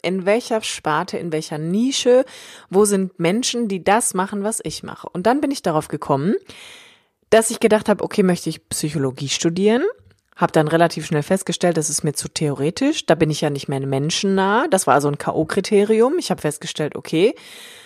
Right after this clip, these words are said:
wenn ich aber mit Menschen arbeiten will und ich entscheide mich für ein Studium,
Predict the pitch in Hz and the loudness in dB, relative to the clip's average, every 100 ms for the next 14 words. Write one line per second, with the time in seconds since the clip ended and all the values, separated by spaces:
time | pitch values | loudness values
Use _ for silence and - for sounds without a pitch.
0 | - - 175 170 - 165 156 156 202 285 | -6 2 2 2 2 2 2 2 2 2
1 | - - 139 143 - 151 147 147 - 160 | 0 -2 0 -2 -2 -4 -4 -8 -10 -8
2 | - 185 180 165 - - 147 - 269 190 | -2 0 0 -2 -4 -8 -6 0 2 2
3 | 143 170 | 2 0